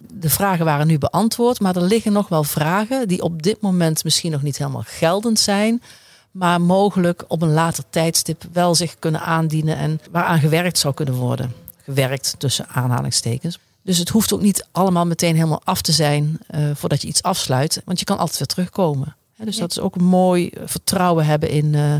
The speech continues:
Speaker 1: alles op zijn tijd.
Speaker 2: Ja, dat vond ik ook mooi om te horen. Dat mensen aangaven van, eh, "Ik hoef,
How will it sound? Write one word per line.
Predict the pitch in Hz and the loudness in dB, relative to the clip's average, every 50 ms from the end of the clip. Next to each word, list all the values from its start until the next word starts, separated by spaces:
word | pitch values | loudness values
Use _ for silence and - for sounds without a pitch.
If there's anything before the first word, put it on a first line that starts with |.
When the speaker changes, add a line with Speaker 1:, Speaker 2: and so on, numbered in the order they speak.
| - - - | -2 -4 -4
Speaker 1:
alles | - 185 170 156 - | -2 -2 0 0 -2
op | 151 | -2
zijn | - - 147 | -2 -4 -2
tijd. | 127 - 156 196 247 254 - - - - _ _ _ _ _ _ _ _ _ | 0 0 0 0 0 -2 -6 -10 -10 -16 _ _ _ _ _ _ _ _ _
Speaker 2:
Ja, | 240 240 220 | -2 0 0
dat | 180 196 190 - | 2 0 0 0
vond | - 196 196 190 | 0 2 2 2
ik | 190 - | 0 0
ook | 208 214 - - | -4 -4 -2 2
mooi | 262 - 156 151 147 143 | 2 4 4 4 2 2
om | 139 143 | 0 0
te | - - | 0 0
horen. | 143 139 151 151 143 143 143 | 2 4 4 4 2 0 0
Dat | 143 156 151 | -2 -4 -2
mensen | - 160 160 160 - - - 156 156 147 - - - - - - - - - - - _ | 0 2 2 2 2 2 2 2 2 2 -2 -8 -18 -20 -20 -20 -20 -20 -20 -20 -20 _
aangaven | - 180 185 196 190 - - 175 175 170 170 170 160 - 170 156 | -4 -2 -2 -2 -2 -4 -4 -4 -2 -2 -2 -4 -4 -2 -4 -4
van, | - - 156 156 156 156 151 151 | -2 0 0 2 2 2 2 2
eh, | 151 156 156 156 151 151 156 - | 2 2 2 2 2 0 0 -2
"Ik | - 170 - | -4 -8 -4
hoef, | - 180 175 175 - - | -2 -2 -2 -2 -4 -6